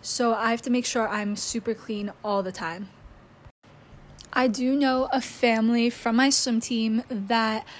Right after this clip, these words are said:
had contracted the virus. They were at a s-, like, a family gathering, and someone had it, but they didn't know it,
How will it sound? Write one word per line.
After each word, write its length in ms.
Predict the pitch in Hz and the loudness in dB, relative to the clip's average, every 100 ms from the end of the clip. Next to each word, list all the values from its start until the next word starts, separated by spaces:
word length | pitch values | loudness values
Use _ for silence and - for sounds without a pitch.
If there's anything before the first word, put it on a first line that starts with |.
| - - | -18 -8
had 560 | 240 240 226 214 247 - - - | 2 4 4 2 -2 -6 -16 0
contracted 680 | 240 233 226 220 269 233 | 2 2 0 0 -2 0
the 100 | 285 | 0
virus. 680 | 247 226 214 214 214 - - - | 2 4 4 2 0 0 -2 0
They 180 | 247 247 | 4 4
were 240 | 233 233 - - - - - | 4 2 -2 -8 -8 -2 6
at 260 | 262 269 | 8 6
a 40 | 254 | 4
s-, 360 | - - - 269 | 2 2 0 0
like, 200 | 233 226 | 0 0
a 60 | |
family 560 | 233 247 233 247 262 262 | -2 2 4 6 6 4
gathering, 800 | 202 226 220 208 214 214 214 233 - 262 | 4 2 2 0 0 0 0 -4 -4 4
and 500 | 240 233 220 220 - - - - | 4 6 6 4 2 -10 -16 -2
someone 480 | - 262 254 254 | 2 4 4 4
had 380 | 233 - 247 262 | 0 2 2 4
it, 180 | 294 277 | 4 2
but 280 | 240 226 196 | 0 -2 2
they 100 | 226 | 0
didn't 300 | 226 226 220 | 2 2 2
know 260 | 208 208 233 | 0 2 4
it, 180 | 254 | 2